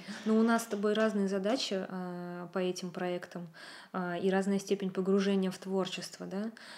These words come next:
Эм, тут важно отметить момент, насколько вы, м, способны к многозадачности, если у вас вот такая, вот такого рода поточная работа. М, здесь это необходимо.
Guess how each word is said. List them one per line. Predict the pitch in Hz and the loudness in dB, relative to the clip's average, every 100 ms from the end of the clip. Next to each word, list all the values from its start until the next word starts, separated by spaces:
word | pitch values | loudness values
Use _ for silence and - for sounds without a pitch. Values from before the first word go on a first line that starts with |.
| - _ - | -18 _ -10
Эм, | - 196 190 185 185 180 - | -4 -2 0 -2 -4 -4 0
тут | 220 214 | 0 2
важно | 214 220 214 214 196 190 185 180 | 2 4 4 4 4 4 2 0
отметить | 190 202 202 202 196 | 0 2 2 0 -2
момент, | 196 190 247 220 | 0 0 0 -2
насколько | 190 190 202 196 - 196 185 185 180 180 180 - 190 180 | -4 -2 -2 -2 -2 -2 0 -2 -4 -6 -8 -8 -4 0
вы, | 190 190 185 180 - _ _ _ - | 2 4 2 -2 -10 _ _ _ -10
м, | 175 175 | -8 -8
способны | - 190 - 196 190 | -6 -4 -2 0 0
к | 185 | -2
многозадачности, | 185 185 180 185 196 190 185 - 185 | -6 -4 -2 0 2 0 -2 -8 -8
если | 175 165 - | -6 -6 -6
у | 175 | -6
вас | 165 | -6
вот | 170 170 | -8 -10
такая, | 175 180 175 | -8 -4 -6
вот | 175 | -4
такого | 170 180 180 175 | -6 -4 -2 0
рода | 185 170 | -2 -4
поточная | 180 190 185 - 175 | -4 -4 -4 -4 -6
работа. | 165 180 247 202 175 - - - - - - | -4 -2 -2 -2 -6 -12 -18 -18 -18 -20 -6
М, | 185 175 175 170 170 175 | -4 -4 -6 -6 -8 -6
здесь | 175 190 196 | 0 0 2
это | 196 185 | -2 -2
необходимо. | 185 190 185 196 175 185 170 | 0 -2 -2 -4 0 2 2